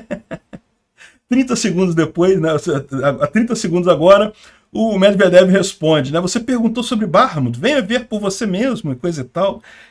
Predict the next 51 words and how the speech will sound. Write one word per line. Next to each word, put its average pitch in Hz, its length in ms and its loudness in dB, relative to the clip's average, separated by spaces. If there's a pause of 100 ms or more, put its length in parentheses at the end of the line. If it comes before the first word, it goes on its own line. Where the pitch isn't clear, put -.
(140)
Eu 220 160 0
vou 165 120 0
te 156 180 -6
falar 127 420 0
um - 20 2
negócio, 127 360 -2
eu 156 100 -4
devia 143 240 0
tá 160 140 0
doendo 139 580 0
dentro 127 340 -4
dele 117 300 -2
esse 117 180 -6
tweet 127 400 -2
do 120 60 -4
Elon 113 220 -2
Musk, 117 320 -4
né? 117 100 -4
O 117 40 -6
cara, 147 260 -4 (260)
o - 80 -12
cara 170 340 0
en-, 165 220 -6
entronizou 170 1000 2
o 151 40 2
negócio 135 580 0
ali 139 120 -2
na 135 80 -2
ca-, 131 240 -6
na 127 160 -4
cabeça. 135 420 -8
"Não, 190 140 -4
eu 185 80 -4
tenho 220 160 -6
que 170 100 -18
responder 156 480 -10
aquele 151 220 -12
Twitter. 139 500 -12 (320)
No 190 100 -4
dia 208 240 -4
que - 80 -6
a 190 40 0
gente 190 180 -2
tomar 170 220 0
Bakhmut, 156 520 -4
eu 170 60 -2
vou 160 140 -2
responder 151 500 -4
aquele 151 220 -8
Twitter", 123 560 -4
né? 151 140 -6